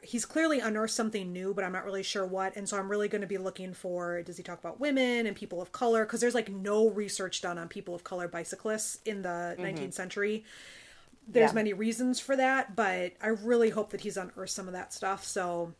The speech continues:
Speaker 1: I'm excited
Speaker 2: Yeah.
Speaker 1: to dig into that. It's my spring break coming up, so I hope to
Speaker 2: Okay, yeah.
Speaker 1: dig in. So what are you reading?
Speaker 2: Cool.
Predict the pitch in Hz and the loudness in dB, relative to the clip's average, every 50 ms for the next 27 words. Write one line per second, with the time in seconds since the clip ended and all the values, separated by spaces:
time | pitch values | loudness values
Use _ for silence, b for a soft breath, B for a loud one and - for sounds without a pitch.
0 | _ - 214 214 214 - - 185 170 165 160 185 190 180 - 196 190 185 190 - | _ -6 -4 -4 -2 2 6 6 8 6 6 4 -2 -2 0 0 0 0 -4 -12
1 | _ _ - 208 196 190 196 185 185 180 190 - 226 220 247 269 269 262 - - | _ _ -10 -10 -8 -8 -6 -4 -4 -4 -2 -2 -2 0 2 2 2 2 0 -4
2 | - 202 190 185 170 170 160 156 - - 170 170 165 165 160 - - - - 190 | -4 -4 -4 -4 -6 -6 -6 -8 -8 -10 -10 -10 -10 -10 -12 -12 -10 -8 -8 -6
3 | 180 175 175 - 185 185 175 180 185 185 - - - 190 185 180 175 180 185 180 | -6 -6 -8 -8 -8 -10 -8 -10 -12 -12 -12 -14 -10 -8 -6 0 0 0 2 2
4 | 165 151 - _ _ 170 170 160 156 b b b b b b b _ - 190 175 | 0 -2 -2 _ _ 0 0 0 0 b b b b b b b _ -4 -4 -2
5 | 180 175 175 175 175 170 165 _ - - - 185 175 175 175 175 - - 196 202 | -2 -4 -4 -6 -8 -10 -14 _ -16 -8 -6 -4 -4 -4 -4 -6 -4 -2 -2 -2
6 | 208 202 208 196 190 185 180 180 180 185 170 - - - - 220 214 190 185 | 0 0 0 0 0 -2 -2 -4 -6 -8 -10 -16 -16 -2 4 4 4 4 4